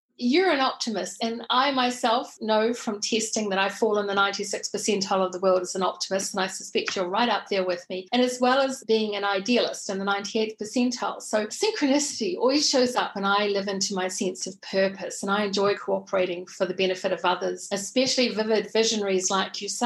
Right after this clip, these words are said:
yourself, who celebrate everyone's success and collaborate to solve issues and lean on doorways with them.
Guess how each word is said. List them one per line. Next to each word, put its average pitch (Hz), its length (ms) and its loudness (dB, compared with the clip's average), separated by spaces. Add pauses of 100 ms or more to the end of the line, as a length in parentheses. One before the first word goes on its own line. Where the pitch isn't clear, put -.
(160)
yourself, 220 540 0
who 202 100 -2
celebrate 226 460 2
everyone's 233 460 2
success 208 640 -4
and 196 400 -2
collaborate 208 580 2
to 196 140 -6
solve 202 320 -2
issues 185 420 -2
and 175 240 -6 (100)
lean 214 220 2
on 196 180 2
doorways 190 520 4
with - 180 -4
them. - 260 -8